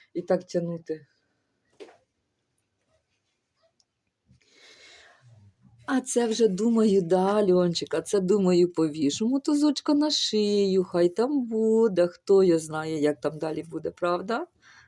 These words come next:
Хто його знає? <laughs> Ай, а, то ти що, ти мазун? Ти мазун такий, як мама, да? Хочеш помазатися?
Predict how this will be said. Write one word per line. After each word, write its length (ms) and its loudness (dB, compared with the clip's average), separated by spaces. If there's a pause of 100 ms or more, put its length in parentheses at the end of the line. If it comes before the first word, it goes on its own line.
(180)
Хто 160 2
його 180 4
знає? 480 -10 (720)
<laughs> 80 -2 (1600)
Ай, 720 -8 (400)
а, 720 -4
то 160 0
ти 220 0
що, 260 0
ти 180 2
мазун? 800 0 (240)
Ти 140 0
мазун 400 0
такий, 260 2
як 260 0
мама, 560 -2 (180)
да? 500 -2 (960)
Хочеш 220 -2
помазатися? 1120 -2